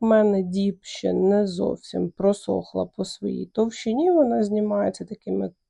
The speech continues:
великими кусками, не ламається, а рветься. Значить, знаєте, така м'якенька. І вона знімається повністю пластом з усієї тіпси. Що не можна сказати про матеріал,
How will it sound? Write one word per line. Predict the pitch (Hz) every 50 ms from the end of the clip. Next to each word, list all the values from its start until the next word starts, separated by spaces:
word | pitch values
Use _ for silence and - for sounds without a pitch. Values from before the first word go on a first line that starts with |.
| _ -
великими | 175 185 185 180 180 180 - - 196 196 196 190 185 185 _ _ _ _ _ _ _ _ _ _ _
кусками, | _ - 226 220 - - - - - - 175 170 175 196 226 269 320 339 - _ _ _ _ -
не | 214 208 196
ламається, | 202 196 185 180 180 175 180 180 175 - - 180
а | 180 185
рветься. | 185 180 185 185 190 180 - - - 285 294 339 - _ _ _ _ _ _ _ _ _ _ -
Значить, | 190 175 - - 180 175
знаєте, | 180 196 208 240 262 226 226 190
така | - 202 - - 185
м'якенька. | 185 185 190 202 214 214 - 202 180 - 196 180 - 202 - _ _
І | - 349 277 320 339 -
вона | 233 220 226 247
знімається | 247 - 214 190 190 202 214 208 196 - 185
повністю | 175 - 226 214 196 196 185 170 - - 185
пластом | 175 - 208 226 - - - 339 320 269
з |
усієї | 208 185 - - 190 190 202 214 208 196
тіпси. | - - 247 220 - - - - 180 - _ _ _ _ _ _ _ _ _ _
Що | - - - - 285 339 381
не | 370 349 311
можна | 262 254 269 294 294 262 240 226
сказати | 226 - - - 208 202 220 247 285 302 294 - 233
про | - - 208 208 254 285 277
матеріал, | 254 226 202 190 - 196 185 175 185 196 220 262 285 294 302 294